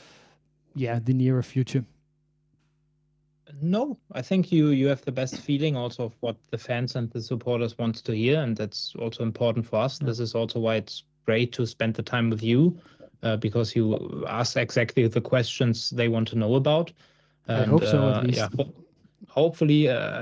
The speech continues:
Speaker 2: accept a budget and, uh, guessing results at the weekend. Hopefully, we also gave some good insights and good answers to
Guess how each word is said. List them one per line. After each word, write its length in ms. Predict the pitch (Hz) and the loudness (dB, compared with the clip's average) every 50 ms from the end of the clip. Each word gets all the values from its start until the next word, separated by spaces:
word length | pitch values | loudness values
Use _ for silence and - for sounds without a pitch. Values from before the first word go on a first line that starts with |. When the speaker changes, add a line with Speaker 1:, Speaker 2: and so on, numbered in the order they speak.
| 120 120 | -4 -4
Speaker 2:
accept 400 | 127 127 - - 143 143 - - | -4 -2 0 -2 -2 -2 -2 -4
a 80 | 143 131 | -4 -2
budget 480 | 123 127 135 143 - 165 160 151 - | 0 0 0 0 2 2 0 0 0
and, 280 | - - 123 113 110 - | -4 -6 -4 -4 -4 -4
uh, 400 | 127 127 123 117 120 120 117 117 | -2 -2 -2 0 0 -2 -2 -4
guessing 380 | 113 120 131 127 - 139 131 120 | -2 -2 -2 -2 0 0 0 0
results 460 | 117 113 110 117 120 135 139 139 - | 0 0 0 2 2 2 0 0 -2
at 140 | 127 123 117 | -4 -2 -2
the 100 | 127 117 | 0 2
weekend. 420 | 123 135 143 - 165 156 147 135 | 2 2 2 2 0 0 0 -2
Hopefully, 560 | 139 - 113 123 127 127 - - 131 120 113 | -4 -4 -4 -4 -6 -4 -2 -2 0 0 2
we 140 | 113 117 117 | 2 0 0
also 240 | 110 110 113 - 123 | 0 -2 -2 -4 -2
gave 220 | 110 113 113 113 | -2 -2 -2 -2
some 180 | - 123 117 110 | -2 -2 -2 0
good 200 | 107 123 117 117 | 0 0 0 0
insights 440 | 120 117 123 120 - 123 107 - - | 0 0 0 0 0 -2 -2 -2 -4
and 140 | 120 107 101 | -6 -4 -4
good 180 | - 117 107 | -4 -2 -2
answers 380 | 110 104 110 120 117 - 117 - | -2 0 -2 -2 -2 -4 -6 -6
to 220 | - - 117 104 | -4 -4 -4 -4